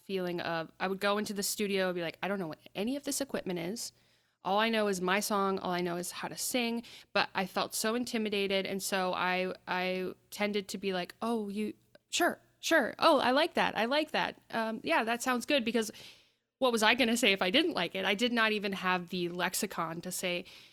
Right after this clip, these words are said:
"No, I actually don't want it to be a kick drum. I think it should be a hi-hat." I mean, now I have the ability to say that, but back then I had no idea. And I, um, I just felt like, "Okay, they know best."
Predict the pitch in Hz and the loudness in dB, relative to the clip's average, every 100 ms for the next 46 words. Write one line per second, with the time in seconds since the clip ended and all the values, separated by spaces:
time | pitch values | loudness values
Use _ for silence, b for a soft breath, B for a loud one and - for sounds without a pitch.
0 | B B - 226 269 254 196 226 240 - | B B -2 2 4 4 4 2 2 0
1 | 254 214 190 208 214 202 196 190 190 190 | -2 -2 0 0 0 -2 0 2 0 -2
2 | 196 196 - 202 - 190 185 - - 320 | -6 -8 -4 -6 -4 -2 -2 -2 -2 -4
3 | - - 185 190 208 - 196 208 202 220 | -2 0 2 2 0 -2 -2 -2 -2 -2
4 | - 220 185 190 185 185 196 190 240 269 | -2 -4 -4 -4 -2 -2 -2 -2 2 2
5 | 208 165 170 190 196 190 180 185 269 277 | 2 0 2 0 0 0 0 4 6 6
6 | 220 196 185 170 175 170 160 165 - 170 | 4 2 0 -2 -2 -4 -6 -6 -6 -6
7 | 170 165 - 180 185 185 - 190 185 180 | -4 -4 -4 -4 -2 -2 -2 -4 -2 -4
8 | 185 190 196 190 175 175 170 170 - - | -2 -2 -2 -2 -4 -4 -6 -8 -8 -8
9 | 87 98 76 - _ - - 190 202 185 | -8 -8 -10 -14 _ -20 -10 -6 -4 -6
10 | - 185 170 180 202 190 185 185 180 - | -4 -4 -4 -4 -4 -4 -2 -2 -4 -12
11 | _ _ 180 196 196 185 175 175 185 - | _ _ -8 -2 -2 -2 -2 -4 -4 -10